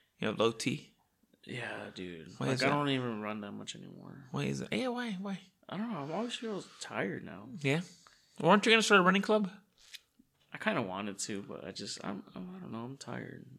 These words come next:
Speaker 2: I feel like I'm always tired.
Speaker 1: Oh.
Speaker 2: I don't know why.
Speaker 1: It's 'cause
Speaker 2: My
Speaker 1: you're
Speaker 2: legs
Speaker 1: al-
Speaker 2: always feel sore, too.
Speaker 1: 'Cause you're always high.
Speaker 2: No, I've actually been smoking less, too.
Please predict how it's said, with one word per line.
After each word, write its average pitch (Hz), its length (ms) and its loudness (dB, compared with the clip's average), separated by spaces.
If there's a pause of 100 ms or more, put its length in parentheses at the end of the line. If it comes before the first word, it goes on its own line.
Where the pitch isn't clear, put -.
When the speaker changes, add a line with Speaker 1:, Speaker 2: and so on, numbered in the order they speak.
Speaker 2:
I 139 120 -2
feel 208 180 -4
like 190 140 -2
I'm 165 100 -4
always 165 320 -4
tired. 131 500 -4 (640)
Speaker 1:
Oh. 107 280 2 (440)
Speaker 2:
I - 80 -2
don't 196 80 0
know 202 80 0
why. 196 220 -2 (500)
Speaker 1:
It's 151 140 -2
'cause - 60 0
Speaker 2:
My 139 80 8
Speaker 1:
you're - 100 8
Speaker 2:
legs 151 200 4
Speaker 1:
al- 139 60 0
Speaker 2:
always 139 180 0
feel 131 220 -2
sore, 127 320 -2
too. 120 400 -4 (140)
Speaker 1:
'Cause 151 120 0
you're 151 100 2
always 143 180 -2
high. - 340 0 (1500)
Speaker 2:
No, 202 280 2
I've 196 160 4
actually 220 240 0
been 240 80 0
smoking 127 500 -2
less, 117 300 -6
too. 123 360 -4